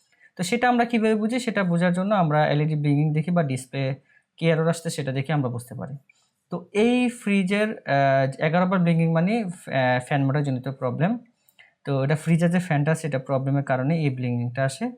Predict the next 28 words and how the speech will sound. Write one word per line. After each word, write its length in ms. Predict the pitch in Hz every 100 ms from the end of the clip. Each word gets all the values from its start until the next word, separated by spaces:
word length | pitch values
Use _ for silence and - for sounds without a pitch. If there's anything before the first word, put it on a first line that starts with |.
| _ - _
তো 60 | -
আমরা 320 | 170 185 208
এখন 220 | 208 233
ফ্রন্ট 320 | 233 - 170 170
সাইডটা 220 | 180 185
খুলবো, 500 | 180 - 185 196 208
খুলে 300 | 208 143 151
দেখব 380 | 139 127 135 156 -
কী 100 | 147
সমস্যা 640 | 131 127 127 - 196 196 _ - _
এবং, 400 | - 143 151 147 -
আহ, 260 | 135 135 127
বের 220 | 135 147
করে 180 | 143 156
আপনাদেরকে 420 | 135 135 139 139
দেখাবো, 640 | 135 123 135 147 220 233 196
আহ, 220 | - - 117
এবং 200 | 123 135
সমাধান 360 | 147 127 123
করবো 200 | 120 123
ইনশাল্লাহ। 480 | 123 123 131 143 220 - _ _ _ _ _ _ -
তো 80 | 180
আমরা 260 | 180 202
এখন, 260 | 208 214 220
আহ, 380 | - 143 139 139
সামনের 340 | - 147 151
পার্টটা 260 | 147 143 147
খুলবো। 560 | 151 139 151 226 233